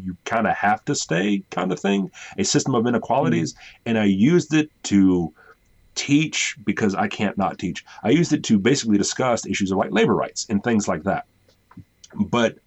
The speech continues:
Speaker 1: I can do that without getting into this idea of actual slavery, which is still a problem for folks. Now, uh, wage inequality is still very much a problem, one that actually a, a lot of my friends can relate to. Um, and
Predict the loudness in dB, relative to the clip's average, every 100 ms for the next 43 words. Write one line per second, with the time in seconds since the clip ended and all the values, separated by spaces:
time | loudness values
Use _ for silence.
0 | _ -4 2 4 4 4 4 2 0 0
1 | 2 2 2 4 4 4 4 2 2 0
2 | 2 0 0 -6 -6 -8 -10 -18 -20 -20
3 | -6 -2 -2 0 0 0 0 2 2 2
4 | 2 2 0 -4 -2 -2 -2 -6 -16 -4
5 | -2 -2 -2 -6 -8 -8 -8 -10 -20 -20
6 | -10 -2 0 2 0 -2 -10 -20 _ -4
7 | 0 0 -2 0 2 4 4 2 0 0
8 | 2 2 0 -4 -6 0 2 2 0 -2
9 | -6 -4 -4 -2 0 2 2 2 0 -2
10 | -2 0 0 0 0 0 -2 -2 -2 -2
11 | 0 -2 0 -2 -4 -8 -14 -16 -18 -16
12 | -14 -6 0 0 0 -4 -10 _ _ _
13 | 0 4 4 2